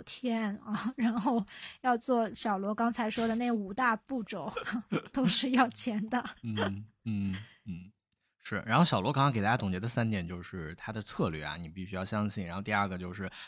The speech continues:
Speaker 2: 你要能体会到他在投，啊，这个过程。第三个就是你要体会到他在顾，顾着你，回答你的问题，陪伴你。今天呢，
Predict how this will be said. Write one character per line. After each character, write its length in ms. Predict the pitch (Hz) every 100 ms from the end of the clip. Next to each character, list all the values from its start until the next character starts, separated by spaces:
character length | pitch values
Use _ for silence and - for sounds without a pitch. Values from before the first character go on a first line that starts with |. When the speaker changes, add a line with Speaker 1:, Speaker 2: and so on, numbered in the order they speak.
| -
Speaker 2:
你 80 | 110
要 100 | 95
能 180 | 101 117
体 220 | - 87
会 160 | 104
到 160 | 101 95
他 240 | - 110
在 320 | 107 110 98 90
投， 520 | - - 87 170 -
啊， 120 | - -
这 80 | 98
个 80 |
过 160 | 95 101
程。 240 | 90 85 -
第 100 | 120
三 260 | - 127
个 60 | 113
就 100 | 98
是 160 | 95 - - -
你 80 | 92
要 140 | 90
体 140 | - 92
会 120 | 87
到 160 | 90 -
他 200 | - 110
在 240 | 98 90 -
顾， 320 | 285 240 - _ _ _ -
顾 120 | 262
着 140 | 135
你， 180 | 110 95 -
回 140 | 104
答 80 | 101
你 120 | 101
的 120 | 92
问 180 | 110 113
题， 260 | - 98 - -
陪 120 | 95
伴 220 | 110 104
你。 100 | 92 - - _
今 100 | -
天 140 | 170 165
呢， 240 | 139 120